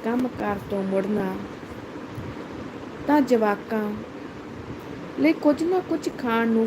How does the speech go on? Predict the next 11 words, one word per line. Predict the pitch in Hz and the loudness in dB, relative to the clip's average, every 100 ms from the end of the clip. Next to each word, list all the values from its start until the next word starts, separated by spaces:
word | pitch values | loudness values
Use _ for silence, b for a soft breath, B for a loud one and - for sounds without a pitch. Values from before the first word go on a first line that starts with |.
| - | 2
ਫੜੀ | 320 359 302 | 4 6 6
ਲਿਆਉਣਾ। | 226 180 175 170 175 175 - - - - - - - - - | 4 2 0 -4 -6 -8 -10 -12 -12 -12 -12 -12 -12 -10 -2
ਬਹੁਤੀ | 220 277 330 339 302 | 4 6 6 4 4
ਵਾਰ | 226 202 196 | 4 2 -2
ਤਾਂ | 202 196 190 | -4 -4 2
ਗਰਮਾ | 247 294 294 254 | 4 6 6 4
ਗਰਮ | 202 190 190 190 - - - - - - - - | 2 2 0 -4 -8 -12 -12 -10 -12 -12 -8 6
ਜਲੇਬੀਆਂ | 254 214 202 185 190 190 196 - - - - - - - - - - - - - - - - - - - | 6 8 4 2 -2 -2 -4 -10 -10 -10 -12 -12 -12 -12 -12 -10 -10 -10 -12 -12 -12 -12 -12 -10 -10 2
ਹੋਇਆ | 294 320 311 | 6 6 6
ਕਰਦੀਆਂ | 302 277 240 277 285 | 4 0 2 4 4
ਸਨ। | 277 277 277 | 4 0 0